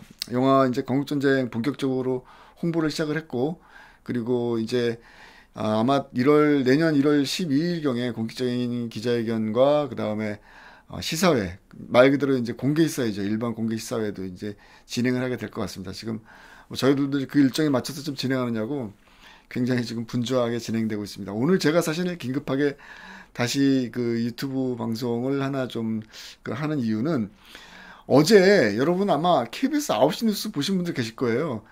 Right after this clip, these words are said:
저 그거 보고 정말 깜짝 놀랐습니다. 케이비에스 아홉 시 뉴스에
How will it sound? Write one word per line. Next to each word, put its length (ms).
저 120
그거 220
보고 160
정말 460
깜짝 320
놀랐습니다. 480
케이비에스 420
아홉 180
시 120
뉴스에 560